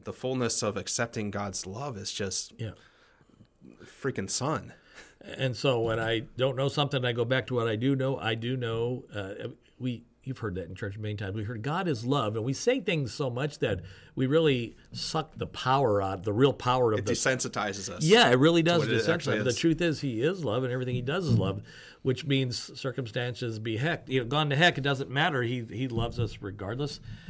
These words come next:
Speaker 2: And that's where we talked about, maybe, I think it was our first podcast when we brought in the idea of reframing. Reframing really comes in strong when it talks about God's love. Uh, it's the prodigal son. He, he had to do that. He had to reframe that in order to find the Father's love again. And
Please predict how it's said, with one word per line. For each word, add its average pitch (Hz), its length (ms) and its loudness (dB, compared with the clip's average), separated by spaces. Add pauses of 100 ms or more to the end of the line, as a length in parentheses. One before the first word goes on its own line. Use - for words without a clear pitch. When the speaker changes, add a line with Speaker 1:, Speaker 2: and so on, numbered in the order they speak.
(300)
Speaker 2:
And 135 400 0 (580)
that's 151 320 2
where 127 220 4
we 123 140 0
talked 131 280 0
about, 117 280 0
maybe, 156 300 0
I 117 80 2
think 170 140 -2
it - 20 -4
was 107 140 -4
our 101 160 0
first 131 340 -4
podcast 131 560 -4
when 101 120 -6
we 107 100 -4
brought 120 340 0
in 123 180 -2
the 104 140 -4
idea 113 380 -2
of 107 160 -6
reframing. 110 600 -4
Reframing 131 600 -2 (320)
really 175 420 4
comes 147 360 0
in 139 160 0
strong 131 380 2
when 113 120 -4
it 101 100 -8
talks 120 280 -2
about 98 320 -4
God's 101 320 -6
love. 90 260 -2 (340)
Uh, 90 260 -2 (160)
it's - 240 -4
the 107 100 -6
prodigal 117 420 -2
son. 139 340 0
He, 113 360 -6
he 135 160 0
had 165 220 2
to 127 60 -2
do 110 200 0
that. 95 180 -2
He 151 80 2
had 165 120 -2
to 135 40 -2
reframe 147 460 0
that 139 280 2
in 127 100 -6
order 131 200 -4
to 107 80 -8
find 117 260 -4
the 95 40 -8
Father's 113 360 -2
love 117 160 -4
again. 120 260 -4
And 110 160 -4